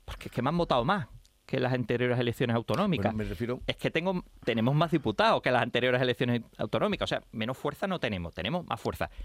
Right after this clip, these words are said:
Speaker 1: Pero aún así, como entiendo la pregunta, te la voy a responder. Pues nosotros, desde el grupo parlamentario, y todo el mundo sabe que Vox tiene eh, un comité ejecutivo nacional y después los comités provinciales. Pues nosotros no tenemos estructura autonómica, pero el Parlamento de Andalucía, el grupo en el Parlamento de Andalucía se va a poner a disposición de todos los comités provinciales,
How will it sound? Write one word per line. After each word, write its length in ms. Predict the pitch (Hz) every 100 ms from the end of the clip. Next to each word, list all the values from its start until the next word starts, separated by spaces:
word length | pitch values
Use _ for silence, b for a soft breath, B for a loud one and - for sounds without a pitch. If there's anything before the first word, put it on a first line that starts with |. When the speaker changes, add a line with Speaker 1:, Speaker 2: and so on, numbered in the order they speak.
| b b b
Speaker 1:
Pero 160 | - 135
aún 140 | 139
así, 280 | 127 - 175 - _ _ - - - -
como 180 | - 101
entiendo 280 | 95 123 147
la 100 | 160
pregunta, 540 | 156 151 170 202 202 - - _ - -
te 100 | 92
la 60 |
voy 80 | 87
a 40 | 95
responder. 440 | 113 98 80 78 -
Pues 160 | 98
nosotros, 400 | 92 90 123 92 -
desde 200 | 101 98
el 80 |
grupo 260 | 95 151 185
parlamentario, 500 | 143 107 95 123 104 -
y 220 | 104 101 -
todo 160 | 120
el 60 | 143
mundo 180 | 151 139
sabe 220 | 156 160
que 100 | 110
Vox 260 | 135 -
tiene 280 | - 110 92 b b b b b b b _ _ -
eh, 80 | -
un 60 | 73
comité 300 | 87 87 101
ejecutivo 320 | 104 120 107
nacional 420 | 87 - 123 202
y 60 | 143
después 200 | - 135
los 80 |
comités 300 | - 110 107
provinciales. 540 | - 104 95 - 80 80 _
Pues 220 | - 82 - _ _
nosotros 380 | 98 110 - 180
no 40 |
tenemos 240 | 131 131 127
estructura 360 | - 107 117
autonómica, 500 | 110 104 95 87 -
pero 200 | - 98
el 80 | 98
Parlamento 480 | - 104 95 131 156
de 20 |
Andalucía, 460 | 151 139 131 196 180
el 100 | 104
grupo 280 | 113 139
en 60 | 139
el 80 | 131
Parlamento 340 | 131 131 127
de 20 |
Andalucía 380 | 127 127 127 180
se 100 | -
va 80 | 101
a 20 |
poner 180 | - 101
a 20 |
disposición 540 | 95 - - - 92 87
de 120 | 87
todos 240 | 123 120
los 100 | 101
comités 320 | - 92 95
provinciales, 580 | 95 87 85 - 180 202